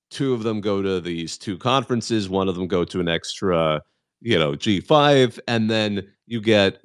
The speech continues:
you know, one more at-large space, which would presumably go to a P four program. Uh, maybe that's how it would happen. It would be an interesting negotiation point.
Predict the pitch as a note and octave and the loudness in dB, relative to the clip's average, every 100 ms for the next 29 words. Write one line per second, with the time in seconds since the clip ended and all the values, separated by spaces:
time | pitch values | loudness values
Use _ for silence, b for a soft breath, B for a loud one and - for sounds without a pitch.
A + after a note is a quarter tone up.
0 | - A2 F2 D#2 D#2+ G#2 G#2 F#2+ F#2+ F2 | -8 -2 0 0 0 2 4 2 2 2
1 | F#2 F2+ G#2+ A#2+ A#2+ - - A#2 G#2 F#2+ | 0 -4 0 2 2 -2 -6 -2 0 -2
2 | G2+ F2+ F#2+ E2 G#2+ G#2 A#2 B2 A#2 G#2 | -6 -6 -8 -10 -8 -2 2 2 0 -2
3 | G#2 E2 F#2+ E2+ - G2 E2 E2 - - | -4 -2 -2 -2 -4 -8 -6 -6 -8 -6
4 | F2+ - C#3 C#3 A#2+ G2 F2+ E2+ E2 E2 | -8 0 2 2 4 2 2 -2 -2 -14
5 | _ _ _ _ - - C3 A#2+ A#2+ B2+ | _ _ _ _ -14 -10 -6 4 6 8
6 | D3 D#3 D#3 D3+ D#3 D#3 D#3 D#3 C#3+ D3+ | 6 6 6 6 4 6 4 4 4 2
7 | F#3 F#3 - A#2 G#2+ G#2+ A2+ - A#2 F#2+ | 0 -2 0 0 2 0 -2 -4 -4 0
8 | G2+ F#2+ G2+ G2+ - C3 - C#3+ D#3 _ | -2 -2 -8 -10 -10 -14 -10 -10 -10 _